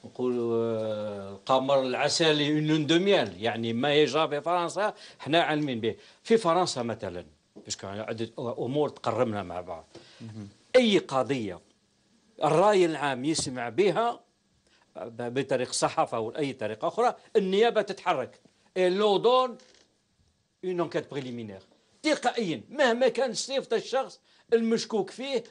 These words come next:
Speaker 1: ولا راح ي-، يقوموا بالتحريات عليه. ثم هذه الاستقلالية العدالة.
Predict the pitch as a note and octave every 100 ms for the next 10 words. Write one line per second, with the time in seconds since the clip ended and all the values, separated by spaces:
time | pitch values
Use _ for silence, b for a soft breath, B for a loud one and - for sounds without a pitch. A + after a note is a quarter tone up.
0 | B G3 G#3 A3 G#3+ A#3 F#3 G#3+ G#3+ F3+
1 | A#3 G#3+ E3+ - F3 F3 E3+ D#3+ C#3+ C#3+
2 | B2 b b b b A#3+ C4+ C4 F#3 -
3 | _ C3+ D3 A#3+ F#3 - - - D#3 D#3
4 | A#3+ G3 D3 C3+ C3+ B2 A2